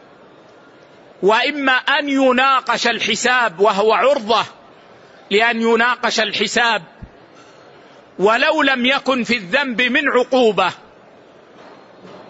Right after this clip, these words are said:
إلا أن الله عز وجل يناقش المذنب في هذه الذنوب يوم القيامة لكفى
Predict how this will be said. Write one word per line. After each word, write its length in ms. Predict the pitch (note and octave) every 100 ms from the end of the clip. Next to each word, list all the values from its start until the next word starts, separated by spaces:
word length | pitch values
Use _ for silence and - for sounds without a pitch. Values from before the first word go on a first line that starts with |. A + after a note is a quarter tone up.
| -
إلا 300 | B3+ C#4 C4+
أن 460 | B3+ - C#4+ C#4+ C4+
الله 520 | B3+ B3+ B3+ C4+ A3+
عز 420 | A#3 A3+ C4 G3
وجل 680 | B3 A#3+ A3+ C4 C4 G#3+ - G#3
يناقش 960 | G3+ A#3 A3+ C4 C#4+ C4+ C4 B3 G#3
المذنب 720 | A#3+ A#3 G#3+ C#4+ B3 B3 A3 - - - - - - - - - - - - - - - -
في 200 | A#3 A#3+
هذه 360 | A#3+ C4+ B3+ A#3
الذنوب 580 | F#3 A#3 A#3+ C#4+ C4+ - - - - - - - - - - - - F3+
يوم 340 | G#3+ C#4 B3+
القيامة 840 | B3 A3+ A#3+ A#3 C4 C4+ C#4+ D4 A#3+ - - - - - E3+
لكفى 920 | G3 A#3 B3+ B3+ A3 B3 A#3+ A3 G3